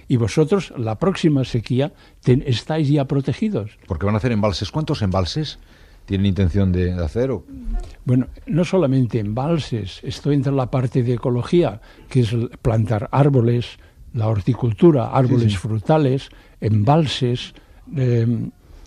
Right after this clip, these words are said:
Speaker 1: preparar el terreno con vallas de tierra para que el agua de la lluvia no se pierda y no se lleve
Speaker 2: Sí, sí.
Speaker 1: el terreno, el, la tierra fértil, ¿verdad? Pero este programa tiene una originalidad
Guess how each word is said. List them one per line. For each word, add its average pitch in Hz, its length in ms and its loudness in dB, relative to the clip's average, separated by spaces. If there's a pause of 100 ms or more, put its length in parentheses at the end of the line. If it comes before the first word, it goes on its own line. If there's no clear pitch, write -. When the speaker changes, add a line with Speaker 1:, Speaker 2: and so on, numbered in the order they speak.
(200)
Speaker 1:
preparar 135 440 4
el 135 180 4
terreno 139 540 2
con 117 360 -2
vallas 123 600 0
de 117 240 -4
tierra 135 560 2 (280)
para 123 200 -2
que 127 320 -4
el 120 340 -2
agua 123 340 0
de 123 140 0
la 127 80 0
lluvia 127 480 2 (280)
no 120 200 4
se 117 160 0
pierda 131 500 6
y 117 160 -2
no 120 140 4
se 123 160 0
lleve 120 360 4 (120)
Speaker 2:
Sí, 131 120 -8
sí. - 40 -4
Speaker 1:
el 113 140 0
terreno, 120 460 2
el, 113 460 -4
la 113 120 0
tierra 120 320 0
fértil, 131 560 0 (480)
¿verdad? 110 360 -4 (920)
Pero 139 300 2
este 180 400 4
programa 165 560 2
tiene 160 380 2
una 156 320 4
originalidad 135 920 2